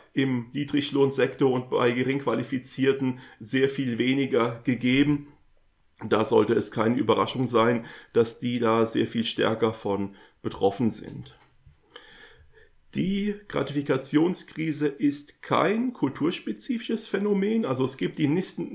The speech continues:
nicht nur, nicht nur in westlichen Ländern, sondern es gibt auch entsprechende Studien, zum Beispiel aus Japan oder aus China, wo auch solche Problematiken nachgewiesen wurden.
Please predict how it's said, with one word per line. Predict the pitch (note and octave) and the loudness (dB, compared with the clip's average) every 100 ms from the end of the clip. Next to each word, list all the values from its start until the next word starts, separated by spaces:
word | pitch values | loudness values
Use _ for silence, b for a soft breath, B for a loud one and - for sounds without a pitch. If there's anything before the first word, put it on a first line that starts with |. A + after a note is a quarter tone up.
| - _ - | -14 _ 0
nicht | A#2+ D4+ - | 2 4 2
nur, | B2+ D3 A2+ G2 B B B B | 0 4 4 2 B B B B
nicht | A2 D3 - - | 2 4 2 2
nur | E3+ E3 | 4 4
in | C3 A2+ | 4 4
westlichen | F3+ - G3 - D#3+ | 2 0 -6 0 4
Ländern, | D3+ D#3+ D#3 D#3 D#3 B B | 6 6 6 6 2 B B
sondern | A2+ C3+ C#3+ C3+ C3+ | 0 2 4 2 0
es | A#2 - | -2 -4
gibt | C3+ C#3+ - | -4 -4 -2
auch | A2 B2 | 2 2
entsprechende | - B2 - A#2+ - B2+ | 2 -6 0 -2 0 -4
Studien, | - C3+ C3 B2+ B2+ | -4 -2 -2 0 -2
zum | B2 A#2+ | 0 0
Beispiel | G2+ D3+ - B2 G#2+ | 2 0 0 -4 -2
aus | - - | -2 0
Japan | B2 D3+ D#3+ D3 D3 D3+ | 2 4 2 0 0 0
oder | A#2+ - | 2 2
aus | G#2 G#2 | 2 -2
China, | - D3+ C#3+ C3 C3+ B B B | -4 -2 0 0 -2 B B B
wo | - A2+ C3+ - G2 | -8 0 0 0 2
auch | G2+ A2+ - - | 6 6 4 -10
solche | - A2 G#2+ - | -4 -2 -2 -2
Problematiken | G#2+ A#2 - B2+ G2 E2+ - A#2 C3 A2 | -4 -4 -4 -2 0 0 -2 -6 -6 -4
nachgewiesen | E2+ F2 - A#2 G2+ F#2+ - F#2 - | -2 -2 -2 -8 -6 -8 -6 -10 -8
wurden. | - - - | -8 -8 -10